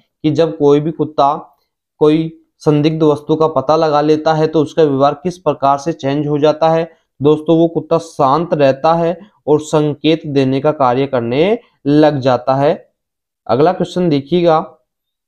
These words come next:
बीएसएफ़ कुत्तों को किस प्रकार के अपराधों का पता लगाने के लिए प्रशिक्षित किया जाता है? कि जो बीएसएफ़ के कुत्ते होते हैं, उन्हें किस प्रकार के अपराधों का पता लगाने के लिए प्रशिक्षण दिया जाता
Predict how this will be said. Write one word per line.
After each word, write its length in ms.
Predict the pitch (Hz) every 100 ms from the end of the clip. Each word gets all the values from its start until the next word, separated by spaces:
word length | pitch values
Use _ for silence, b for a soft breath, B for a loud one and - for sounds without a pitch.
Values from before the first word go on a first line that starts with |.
| -
बीएसएफ़ 840 | 120 117 131 151 170 170 196 202 202
कुत्तों 360 | - - 185 185
को 260 | 170 156 165 - _ _
किस 200 | 180 185
प्रकार 480 | - 139 131 143 175
के 140 | 175
अपराधों 580 | 180 139 139 147 143 170
का 120 | 170
पता 320 | 165 139 160
लगाने 440 | 165 143 131 143 156
के 160 | 160
लिए 480 | 151 139 135 143 156 b b b _ -
प्रशिक्षित 640 | 165 170 143 - 170 165
किया 220 | - 143 147
जाता 380 | 135 120 135
है? 160 | 143 135 - b _ -
कि 80 |
जो 100 | 143
बीएसएफ़ 500 | 156 139 135 135 160
के 120 | 160 156
कुत्ते 400 | 156 135 _ 170
होते 320 | 165 160 175
हैं, 380 | 165 170 190 _ _ _
उन्हें 240 | 147 160
किस 200 | - 196
प्रकार 480 | - 156 131 143 160
के 140 | 165 175
अपराधों 540 | 135 135 143 147 156
का 100 | 156
पता 340 | - 123 147
लगाने 440 | 151 139 127 135 143
के 180 | 156 147
लिए 520 | 131 131 139 156 B B _
प्रशिक्षण 640 | 147 156 143 139 - 160 156
दिया 240 | 131 131
जाता 720 | 131 120 117 127 175 240 -